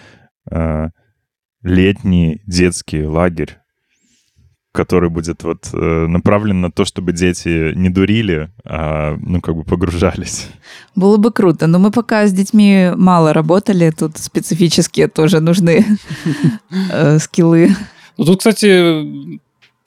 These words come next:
Speaker 3: Паша затронул интересный, как бы, проект наш, э, Толока, э, природоохранная Толока. То есть мы благодаря нашим эстонским партнерам, Эстонскому фонду природы, привезли в Беларусь интересный опыт, как бы, проведения вот этих волонтерских лагерей для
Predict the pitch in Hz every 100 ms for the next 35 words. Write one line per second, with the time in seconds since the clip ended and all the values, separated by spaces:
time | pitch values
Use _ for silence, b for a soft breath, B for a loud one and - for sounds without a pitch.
0 | _ - - 143 143 151 143 143 139 165
1 | 160 156 147 143 _ - 151 143 156 143
2 | 139 143 139 160 - 185 160 - - -
3 | 151 143 - 147 147 208 277 285 _ 175
4 | 160 139 135 - 147 147 - 160 156 135
5 | 147 165 233 185 151 165 151 147 - B
6 | B B B B B B B _ 165 170
7 | 175 202 185 - 180 - 196 - 185 175
8 | 175 185 240 190 165 175 156 - 160 170
9 | 165 156 156 156 202 196 170 160 151 143
10 | - _ _ _ _ _ _ - 165 165
11 | 156 170 175 156 151 156 156 143 - 151
12 | 147 156 156 160 151 226 190 156 - 143
13 | 139 139 139 135 143 143 147 135 139 -
14 | 147 147 143 - - 147 147 147 143 143
15 | 139 135 135